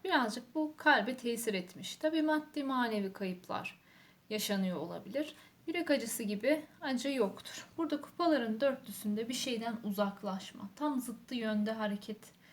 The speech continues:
etme halin vardır. O uzaklaştığın şey senin sevdiğin şey, senin hoşnut olduğun şey, hep,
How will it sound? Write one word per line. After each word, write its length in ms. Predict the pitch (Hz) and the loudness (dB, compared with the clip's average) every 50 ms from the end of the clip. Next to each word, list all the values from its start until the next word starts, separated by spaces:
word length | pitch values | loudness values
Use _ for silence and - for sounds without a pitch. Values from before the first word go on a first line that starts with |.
| - - - - _ - | -20 -20 -20 -18 _ -6
etme 240 | 202 208 - - 208 | -4 -4 0 0 0
halin 560 | 196 208 185 180 170 175 190 190 185 185 - | 2 4 4 4 4 4 2 0 -2 -2 -4
vardır. 420 | 110 90 110 - - - 190 - - - - - - - _ _ - - | -4 -6 -8 -8 -10 -14 -16 -16 -16 -20 -20 -20 -20 -20 _ _ -10 -2
O 220 | - 233 302 330 320 | 2 4 6 6 6
uzaklaştığın 880 | 320 285 330 320 311 311 339 349 339 311 330 - - - 392 381 349 | 6 6 8 6 6 6 6 6 6 6 4 -2 -4 -2 -2 -2 -2
şey 240 | 311 - 339 359 359 | -4 -2 -2 -2 -2
senin 280 | 359 - 311 311 320 330 | 0 2 2 2 2 0
sevdiğin 600 | - - - 294 294 294 277 - 302 311 311 302 | -2 0 2 2 4 4 4 4 2 4 4 4
şey, 280 | 294 - 220 208 214 | 2 0 -2 -2 -4
senin 260 | 214 - 247 247 269 269 | -4 -6 -4 -4 -2 0
hoşnut 460 | 277 285 277 - - 302 302 302 285 | 0 -2 -2 0 0 0 0 2 2
olduğun 400 | 294 294 277 262 294 294 277 262 | 0 0 2 2 0 0 0 0
şey, 300 | 269 - 208 208 202 226 | -4 -4 -4 -4 -2 -2
hep, 160 | 311 302 | -2 -4